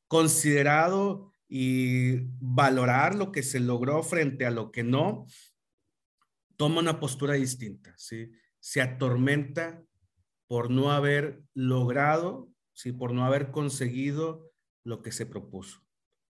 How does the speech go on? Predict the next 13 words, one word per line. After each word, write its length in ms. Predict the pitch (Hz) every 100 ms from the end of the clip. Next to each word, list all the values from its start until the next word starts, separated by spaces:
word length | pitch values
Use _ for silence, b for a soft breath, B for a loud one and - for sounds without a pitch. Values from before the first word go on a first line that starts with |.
| _ _ -
¿Qué 120 | 156
marcará 420 | 214 208 156 147
la 80 | 170
diferencia 580 | 160 151 135 143 147 156
entre 280 | 139 143 123
esta 260 | 127 151
postura, 800 | 139 - 127 139 143 147 147 143 135
Andrés, 460 | 131 131 147 - - b b b _
este, 600 | - 117 107 - 110 110
de, 320 | 107 110 110
de, 840 | 107 117 113 110 110 107 104 101 - b b b
pues 220 | - 127 123
de, 880 | 127 123 123 120 120 117 113 -